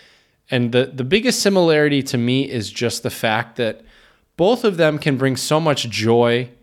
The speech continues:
and you can learn so much in your life. So if there's anything you all take away from this episode today is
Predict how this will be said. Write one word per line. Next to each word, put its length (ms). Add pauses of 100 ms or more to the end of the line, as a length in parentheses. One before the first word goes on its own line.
(140)
and 120
you 60
can 260
learn 240
so 220
much 300
in 120
your 140
life. 320
So 240
if 180
there's 280
anything 420
you 180
all 200
take 240
away 280
from 240
this 300 (560)
episode 460
today 420 (840)
is 380